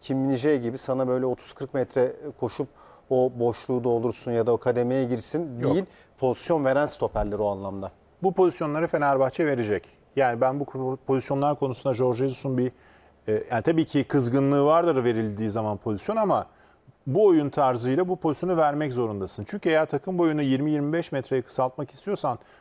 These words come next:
Speaker 2: bunun on tane yöntemi yok. Ya kendi yarı sahanda tamamen bekleyeceksin rakibi ve forvetlerin orta çizgiyi geçmeyecek, topun arkasına geçme deniliyor Türk futbolunda.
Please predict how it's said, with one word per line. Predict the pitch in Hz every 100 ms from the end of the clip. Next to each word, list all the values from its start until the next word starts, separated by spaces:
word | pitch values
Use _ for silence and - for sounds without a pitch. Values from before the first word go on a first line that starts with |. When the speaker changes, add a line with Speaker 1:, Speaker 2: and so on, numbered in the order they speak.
| _
Speaker 2:
bunun | 131 151
on | 165 165
tane | 160 143
yöntemi | 143 135 135 147
yok. | 135 98
Ya | 147
kendi | 143 151 151
yarı | 170 160
sahanda | - 139 123
tamamen | - 123 117 110 110
bekleyeceksin | 107 - 104 104 - 107
rakibi | 101 - 117 143
ve | 131 - - _ _
forvetlerin | - 151 139 135 139 131
orta | 131 120 131
çizgiyi | 120 117 120
geçmeyecek, | 117 131 - 110 120 123
topun | 123 147
arkasına | 135 123 127 131 131
geçme | 120 - 117
deniliyor | 104 104 101
Türk | - 101
futbolunda. | - - 98 123 175